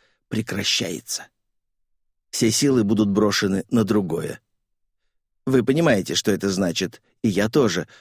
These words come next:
Но никто не имеет права понимать это до конца».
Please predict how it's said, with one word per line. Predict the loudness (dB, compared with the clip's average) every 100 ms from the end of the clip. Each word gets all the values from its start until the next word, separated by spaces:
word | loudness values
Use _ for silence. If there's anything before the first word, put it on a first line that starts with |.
| _ _ _ _ _ _ _ _ 0
Но | 4
никто | 4 2 0 0
не | 0 -4
имеет | -4 -4 -4 -4
права | -2 0 -2 -8 -16 -20 _
понимать | -2 -2 -2 -2 -4
это | -6 -8 -8
до | -10
конца». | -8 -8 -6 -8 -8